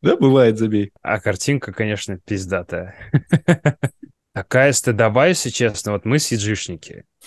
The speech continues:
Speaker 2: довольно хорошие, каждый в своем деле. Но у нас качество картинки, звука и оформления, ну, блядь,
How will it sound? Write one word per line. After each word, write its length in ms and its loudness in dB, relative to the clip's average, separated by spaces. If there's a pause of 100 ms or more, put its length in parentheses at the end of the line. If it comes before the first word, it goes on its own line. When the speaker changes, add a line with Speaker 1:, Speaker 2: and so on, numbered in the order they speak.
Speaker 2:
довольно 340 0
хорошие, 500 -2
каждый 340 -2
в 40 -16
своем 340 -4
деле. 320 -8 (840)
Но 200 0
у 40 4
нас 420 2 (260)
качество 400 0
картинки, 600 0
звука 640 0
и 140 -2
оформления, 800 2
ну, 240 0
блядь, 580 0